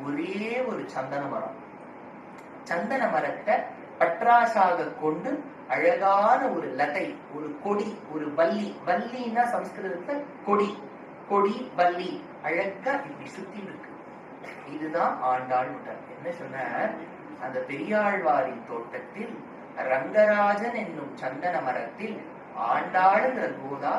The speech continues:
கொடியா சுத்தி இருக்கா. ஸ்ரீ விஷ்ணு சித்த குல நந்தன, விஷ்ணு சித்தரின் நந்தவனம். ஸ்ரீ விஷ்ணு சித்த குல நந்தன கல்ப வல்லி ஸ்ரீரங்கராஜ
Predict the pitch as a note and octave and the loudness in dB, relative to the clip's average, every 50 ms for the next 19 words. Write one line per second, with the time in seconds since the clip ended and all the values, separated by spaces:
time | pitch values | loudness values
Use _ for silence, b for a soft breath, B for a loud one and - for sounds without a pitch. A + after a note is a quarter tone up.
0 | - - - - D3 D3 D3 D#3 D#3 D#3+ D#3+ F3 G3 - - D3+ D3 C#3 C#3 C#3 | 0 -2 -6 -8 -6 -6 -4 -2 2 4 4 4 4 0 -2 -8 -10 -10 -10 -12
1 | C3 B2+ - - - C#3+ D3 D3 - - - - - - - - - - - - | -12 -12 -6 -2 0 2 2 2 0 -2 -4 -10 -14 -14 -16 -16 -14 -14 -14 -12
2 | D#3 D#3+ D#3+ E3 F#3 B3 C#4+ C#4+ C#4+ - - - - - C#3 C#3 F#3 G#3 - - | -10 -10 -10 -8 -6 -2 -2 -2 -2 -2 -6 -12 -14 -14 -12 -8 -6 -4 -4 -4
3 | - - - A#3 C4 C4 B3+ - - - G#3 - - - - D4+ D4+ D#4+ - - | -6 -8 -6 -4 -2 -2 -2 -4 -6 -8 -8 -8 -10 -6 0 2 2 2 2 -2
4 | - - - A3 A3 A#3 B3 D4 D#4 - - E3 D#3+ E3+ F3 F3 F#3+ F#3 - - | -6 -6 -4 -4 0 2 4 4 4 4 4 2 2 0 4 6 6 8 8 6
5 | - - - - - - D#3+ E3+ - - - B3 B3+ - - G#3+ - - G3 F3+ | 4 4 2 -2 -6 -8 -8 -8 -8 -6 -4 -2 -2 -2 -2 -4 -2 0 2 2
6 | E3+ - - E3 D3 D#3 E3+ G3+ F#3 E3 D#3 D3 - - - - - - E3+ F#3 | 2 2 2 2 2 4 4 4 6 6 6 4 2 0 -4 -8 -10 -10 -10 -10
7 | G3+ G3 G3 F#3+ - - - G#3 G#3+ A3 G#3+ - - - - D4 C#4+ C#4+ C#4+ - | -10 -10 -10 -12 -12 -8 -6 -4 -4 -4 -4 -6 -10 -6 -2 0 0 0 0 0
8 | E3 E3 E3+ F3+ F3+ F#3 F#3+ G3 G3+ G#3 A3 A3 A#3+ D4 F4 - - - - - | 0 4 4 6 6 6 4 2 2 2 2 4 6 6 6 4 4 0 -6 -10
9 | - - - - - - - - G#3+ G3+ G#3 B3+ C#4+ C#4+ D4 E4 E4+ - - - | -12 -14 -14 -14 -12 -8 2 4 6 6 6 4 2 4 6 8 8 8 6 4
10 | - - - - - - - - - - - - - E3+ F#3 F#3+ G3+ G#3+ A#3+ B3+ | 0 -4 -8 -8 -10 -10 -10 -8 -4 -2 0 0 0 0 -2 -2 -2 -2 0 0
11 | C4 B3+ - - - - - - - - - - - - - - - - - G#3+ | 0 0 -2 -4 -6 -8 -12 -14 -16 -16 -16 -16 -16 -16 -16 -14 -14 -12 -10 -6
12 | A#3+ C4 C#4+ D4 D#4+ D#4 D4 D4 C#4+ C#4+ C4+ C4+ C4 B3+ B3+ B3+ B3+ B3 B3+ B3+ | -2 2 4 4 6 6 4 4 4 2 6 6 8 10 10 10 10 12 10 10
13 | C4 C4 E4 | 8 8 6